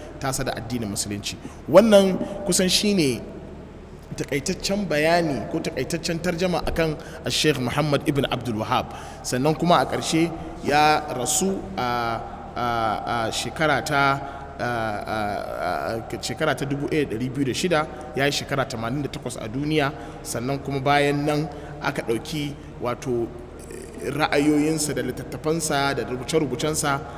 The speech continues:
aka dinga ta yaɗawa, kuma a ciki musamman ina kausasawa akan yadda ake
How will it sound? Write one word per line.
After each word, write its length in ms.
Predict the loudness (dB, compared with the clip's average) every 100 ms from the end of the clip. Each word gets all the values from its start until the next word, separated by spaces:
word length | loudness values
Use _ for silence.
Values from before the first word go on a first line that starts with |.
| -8
aka 200 | -6 -2
dinga 240 | 0 0 0
ta 80 | 4
yaɗawa, 560 | 4 4 2 4 4 2 -6 -8 -6
kuma 440 | -2 0 2 0 -2 -6
a 60 | -6
ciki 280 | -6 -4 -2
musamman 520 | -2 -2 -2 -2 0
ina 160 | 0 0
kausasawa 680 | 0 -2 0 0 2 2 0
akan 280 | -2 -2 -2
yadda 200 | -2 -2
ake 300 | -4 -2 -4